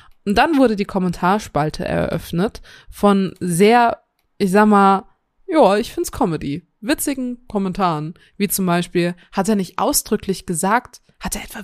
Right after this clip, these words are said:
wirklich nicht ausdrücklich gesagt, dass er das nicht will? Naja, aber bei so großen Fenstern braucht man sich ja auch nicht wundern." Also, ich hab letztens noch mit dem Dieb gesprochen und,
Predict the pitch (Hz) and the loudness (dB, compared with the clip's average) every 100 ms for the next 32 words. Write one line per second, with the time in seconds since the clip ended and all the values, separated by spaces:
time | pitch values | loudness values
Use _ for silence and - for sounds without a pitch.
0 | 180 269 381 381 285 277 285 320 330 - | 0 2 2 -2 -6 -4 4 4 4 -4
1 | 247 226 226 226 214 196 - 180 - 330 | -8 -8 -8 -10 -10 -12 -10 -6 2 2
2 | 339 269 254 - 233 220 226 - - - | 2 -4 -8 -6 0 0 -2 -8 -12 -6
3 | 175 165 160 165 160 165 196 320 349 - | -6 -6 -8 -8 -8 -4 0 0 -2 -4
4 | 190 - 160 - - 220 359 - - 160 | -4 -6 -10 -14 -6 -4 -2 -4 -6 -8
5 | 156 - 165 160 170 - - - - - | -8 -8 -8 -8 -12 -14 -16 -16 -16 -18
6 | - 202 - - 196 - - - - - | -18 -18 -16 -16 -18 -20 -20 -20 -20 -4
7 | 190 185 175 - - _ 240 302 - 370 | -2 -2 -6 -10 -20 _ 0 0 -2 -2
8 | 294 285 - - 247 - 220 214 202 202 | 0 -2 -4 -6 -6 -4 -4 -4 -6 -6
9 | 185 175 190 - - 175 - - 175 170 | -6 -6 -8 -6 -8 -8 -12 -6 -6 -6
10 | 175 180 - 185 185 | -8 -8 -8 -6 -6